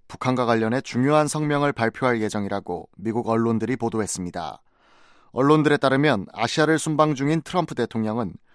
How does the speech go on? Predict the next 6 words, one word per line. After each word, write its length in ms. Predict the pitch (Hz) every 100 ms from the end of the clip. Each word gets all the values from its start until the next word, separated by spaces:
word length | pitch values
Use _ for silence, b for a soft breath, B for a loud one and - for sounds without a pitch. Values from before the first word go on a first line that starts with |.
| b b -
동남아시아 520 | 127 143 139 131 151
국가연합 580 | 135 117 147 143 151 156
정상회의가 680 | 123 127 143 139 139 127 123
열린 360 | 113 113 131
필리핀 460 | - 165 160 - 147
마닐라에서 760 | 110 110 113 110 98 - 65